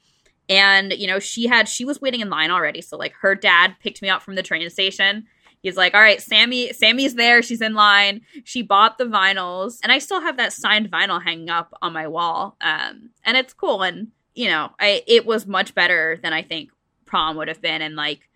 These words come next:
I do not, I have never for one second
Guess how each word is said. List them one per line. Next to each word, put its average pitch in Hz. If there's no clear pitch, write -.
I 196
do 185
not, 180
I 196
have 190
never 180
for 175
one 170
second 160